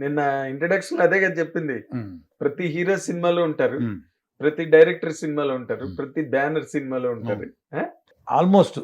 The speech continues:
Speaker 2: అంటే ఒకటి, ఒకటి, ఇద్దరు, ముగ్గురు మిస్ అయ్యి ఉంటారు
Speaker 1: ఎక్కడో
Speaker 2: తప్పితే.
Speaker 1: మీ డేట్లు
Speaker 2: ఆ.
Speaker 1: వర్కౌట్ అవ్వకపోవడమో, లేకపోతే మీకు తగిన క్యారెక్టర్ వాళ్ళు క్రియేట్ చేయలేకపోవడం, ఏదో
Speaker 2: ఏదో something miss.
Speaker 1: అలాంటిది, అంతే.
Speaker 2: అట్లా ఒక ఇద్దరు, ముగ్గురు డైరెక్టర్లు ఉన్నారు చేయనోళ్ళు.
Speaker 1: ఉమ్.
Speaker 2: But అందరూ అంటే almost all, అంటే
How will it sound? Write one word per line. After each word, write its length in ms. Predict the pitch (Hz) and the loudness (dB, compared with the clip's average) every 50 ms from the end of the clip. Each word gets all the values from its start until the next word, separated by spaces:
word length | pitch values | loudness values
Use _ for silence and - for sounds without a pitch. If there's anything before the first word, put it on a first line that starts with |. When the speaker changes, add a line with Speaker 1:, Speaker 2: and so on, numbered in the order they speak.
| - - | -8 -8
Speaker 2:
అంటే 160 | - 131 120 | -6 -6 -6
ఒకటి, 400 | 85 - 131 131 - 175 160 165 | -6 -4 -4 -2 -2 0 2 4
ఒకటి, 340 | 165 160 156 135 139 151 - | 4 4 4 4 4 2 2
ఇద్దరు, 160 | 139 131 135 | 2 -2 -2
ముగ్గురు 320 | 131 127 123 120 127 131 - | -2 -2 -2 -2 -4 -6 -6
మిస్ 180 | 117 120 - - | -10 -10 -6 -4
అయ్యి 100 | 127 123 | -4 -4
ఉంటారు 220 | 120 113 - - | 2 4 4 4
Speaker 1:
ఎక్కడో 220 | 214 214 220 220 233 | 4 4 4 6 6
Speaker 2:
తప్పితే. 220 | 226 190 - 160 | 6 4 4 0
Speaker 1:
మీ 200 | 156 160 175 170 | -2 -2 -2 -2
డేట్లు 460 | 143 135 147 165 165 - 208 196 196 | 2 2 2 2 2 0 0 0 2
Speaker 2:
ఆ. 60 | - - | 2 2
Speaker 1:
వర్కౌట్ 640 | 180 175 175 165 160 160 160 - 175 175 160 160 | 2 0 2 2 2 2 2 0 -2 0 4 4
అవ్వకపోవడమో, 840 | 165 160 156 156 151 - 160 - - 156 151 151 151 160 185 202 - - _ _ _ _ _ _ | 4 4 4 2 -4 -8 -4 2 4 4 4 4 2 0 -2 -6 -8 -12 _ _ _ _ _ _
లేకపోతే 200 | 160 160 156 165 | 2 2 4 2
మీకు 380 | 175 165 156 165 175 165 - - | -2 -4 -2 -4 -4 -4 -6 -8
తగిన 380 | 127 - 156 156 165 185 190 180 | 0 2 2 2 2 0 -4 -2
క్యారెక్టర్ 480 | - 165 160 160 165 165 160 - 160 | 2 4 6 6 6 4 2 -2 0
వాళ్ళు 280 | 156 156 147 143 143 139 | 2 2 2 2 0 -2
క్రియేట్ 440 | 139 - 139 147 151 147 - - 147 | -6 -4 -2 -2 -2 -2 -2 0 0
చేయలేకపోవడం, 520 | 139 139 135 135 127 - 147 151 180 185 | 2 2 2 -2 -2 -4 -4 -4 0 2
ఏదో 240 | 170 165 170 175 170 | 2 2 2 4 4
Speaker 2:
ఏదో 300 | 175 185 175 120 117 113 - | 6 6 4 4 0 2 2
something 260 | 151 160 160 180 165 147 | 0 2 2 2 2 2
miss. 140 | 143 123 143 | 2 4 6
Speaker 1:
అలాంటిది, 340 | 156 151 147 139 117 - 127 | 6 6 6 6 0 -4 -6
అంతే. 300 | 120 120 - - 120 - - | -6 -8 -8 -10 -8 -2 -2
Speaker 2:
అట్లా 540 | 151 - - 190 165 143 143 160 170 - - - - | -2 4 8 8 10 10 10 8 6 4 0 -6 -6
ఒక 160 | 139 127 143 | 0 2 2
ఇద్దరు, 160 | 139 131 151 | 4 6 4
ముగ్గురు 220 | 147 143 135 139 131 | 4 4 2 2 4
డైరెక్టర్లు 340 | 131 139 151 151 143 135 120 | 6 6 6 6 4 0 -2
ఉన్నారు 300 | 113 107 101 113 131 127 - | -2 -2 -2 -4 -4 -4 -2
చేయనోళ్ళు. 380 | 127 127 123 110 92 87 120 147 | -2 -2 -2 -2 -4 -2 -2 -2
Speaker 1:
ఉమ్. 420 | 190 190 - 147 139 135 127 120 104 98 - _ _ _ 131 | -2 -2 -6 -10 -12 -12 -12 -14 -16 -18 -20 _ _ _ -4
Speaker 2:
But 100 | 131 131 - - | -4 -4 -6 -10
అందరూ 440 | - 131 160 175 185 180 170 127 - - | -10 -6 -2 4 6 8 8 8 6 4
అంటే 180 | 117 131 131 - | 0 -4 -4 -2
almost 480 | 104 110 131 147 160 170 170 160 - - 113 120 | 0 2 2 2 4 4 2 2 2 0 0 2
all, 200 | 135 147 143 117 - | 2 2 2 0 -2
అంటే 420 | - 135 143 165 160 160 160 160 | -4 0 4 4 4 4 4 0